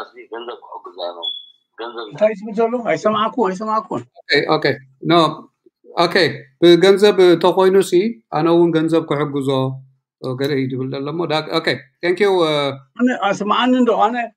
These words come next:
Speaker 2: ኣብዚ፣ ኣብዚ ወፍሪ እዚ እኮ ሳሙኤል ወልዳይ ዘበገሶ እዩ። ሳሙኤል ወልዳይ ድማ ኣብዚ ሓስዩ ሕጂ ይዛረብ ስለ ዘሎ ከይድገም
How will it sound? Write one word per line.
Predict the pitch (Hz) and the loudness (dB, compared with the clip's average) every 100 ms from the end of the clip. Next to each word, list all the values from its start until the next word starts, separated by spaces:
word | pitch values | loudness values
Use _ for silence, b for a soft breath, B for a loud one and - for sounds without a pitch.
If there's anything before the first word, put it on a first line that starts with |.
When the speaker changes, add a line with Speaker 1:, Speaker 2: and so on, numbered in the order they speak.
| - - | -20 -4
Speaker 2:
ኣብዚ፣ | 190 208 247 196 | -4 -2 -4 0
ኣብዚ | 202 214 240 | -2 -2 0
ወፍሪ | 233 247 247 | 0 0 -4
እዚ | 214 | -4
እኮ | 254 247 | 0 0
ሳሙኤል | 226 214 226 240 226 | 0 -2 -2 0 2
ወልዳይ | 214 214 240 277 _ _ _ _ 135 | 2 4 2 0 _ _ _ _ -2
ዘበገሶ | 196 214 208 220 220 | 0 0 0 0 0
እዩ። | 196 | -2
ሳሙኤል | - 185 226 214 214 | 0 0 2 2 4
ወልዳይ | 214 214 214 | 4 2 2
ድማ | 208 233 | -2 -2
ኣብዚ | 196 190 220 | 0 0 -4
ሓስዩ | - 269 - 240 226 | 0 -2 -2 -6 -6
ሕጂ | 175 175 208 | -6 -6 -6
ይዛረብ | 156 175 202 196 | 0 2 2 -2
ስለ | - 196 | -6 -4
ዘሎ | 208 226 247 247 _ _ _ _ - - | 0 0 0 -4 _ _ _ _ -20 -2
ከይድገም | 208 226 226 185 233 | -2 0 -6 0 0